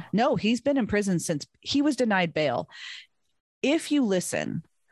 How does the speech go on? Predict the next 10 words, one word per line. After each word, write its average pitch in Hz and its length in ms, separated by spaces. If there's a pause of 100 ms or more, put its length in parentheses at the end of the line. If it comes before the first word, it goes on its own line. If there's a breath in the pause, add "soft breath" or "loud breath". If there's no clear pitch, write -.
(380 loud breath)
to 208 200
the 190 200
bail, 185 400
pr-, 185 220
like, 175 180
the, 156 360
the 170 100
bail 175 200
proceedings, 113 720 (1300 soft breath)
it's 214 300